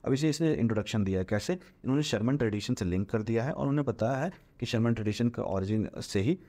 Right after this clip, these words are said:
अ, मतलब बुद्धिज्म और जैनिज्म का ओरिजिन हुआ। कैसे? ब्राह्मणवाद के अपवाद में, ब्राह्मणवाद के अपोजिशन में जो है वो,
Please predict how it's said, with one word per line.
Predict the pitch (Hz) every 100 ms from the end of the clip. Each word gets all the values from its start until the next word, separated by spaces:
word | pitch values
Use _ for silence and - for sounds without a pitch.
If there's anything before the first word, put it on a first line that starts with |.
| - -
अ, | 92
मतलब | 95 139
बुद्धिज्म | 151 101 98 110
और | 107
जैनिज्म | 104 95 101
का | 104 113
ओरिजिन | - 95 104
हुआ। | 117 123
कैसे? | - 101 151
ब्राह्मणवाद | 120 101 123 120 117 117
के | 165 - - _ -
अपवाद | 85 110 110 87
में, | 95
ब्राह्मणवाद | 95 98 120 113
के | 127
अपोजिशन | 135 107 107 98 - 120
में | 104
जो | 98
है | 95
वो, | 101